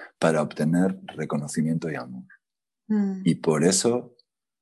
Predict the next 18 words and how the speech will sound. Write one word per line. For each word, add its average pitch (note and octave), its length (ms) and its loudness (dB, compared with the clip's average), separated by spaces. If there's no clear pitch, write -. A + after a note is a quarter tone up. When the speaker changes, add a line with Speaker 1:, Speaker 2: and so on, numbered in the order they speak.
Speaker 1:
en D2 140 0
gran E2 240 4
medida, G2 640 6
hemos E2 280 0
puesto D#2+ 760 0
nuestra D#2 540 2
vida F#2+ 500 4
en, C#2 640 -8
en C#2 220 -10
manos D2+ 320 -4
de, C2+ 280 -4
de C2+ 160 -6
alcanzar - 640 -8
estos - 340 -10
objetivos. - 600 -10
Speaker 2:
Mm, G3+ 480 0
te G3+ 240 0
escucho D4 800 0